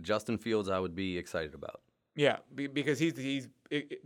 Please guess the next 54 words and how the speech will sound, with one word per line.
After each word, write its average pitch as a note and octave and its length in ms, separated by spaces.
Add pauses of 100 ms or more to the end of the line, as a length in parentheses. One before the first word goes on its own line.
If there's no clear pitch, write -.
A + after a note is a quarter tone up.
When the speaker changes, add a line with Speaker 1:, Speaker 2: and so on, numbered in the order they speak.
Speaker 2:
why F3+ 200
would B3+ 140
the A3 60
Bears F3+ 300
give D3+ 180
up E3 160
on G2+ 160
him? G#2 260
Because A#2 440
now E3 260
he's C#3+ 260
four D3 300
or C#3+ 60
five C#3+ 260
years A#2+ 240
in. C#3+ 260
He's B2 160
got B2+ 160
all B2+ 160
this B2+ 180
experience. A#2+ 600
He, B2+ 260
he B2+ 100
knows C#3 220
what C3 140
he's A2+ 80
looking C#3 280
at G#2+ 300
when, A#2 180
when A#2+ 100
he A#2+ 60
looks A#2 220
at A2 60
a G2+ 60
defense. G#2+ 540
Speaker 1:
Maybe A2+ 280
they A2+ 160
feel A#2 240
about G#2+ 240
him G#2+ 180
how G2+ 160
I G2+ 120
feel G#2 180
about F#2 180
Kenny F2+ 220
Pickett, F#2 360
right? E2+ 160
They F2 80
just E2+ 120
think F#2 160
he's G#2+ 160
not D2+ 180
the D2+ 140
answer. - 280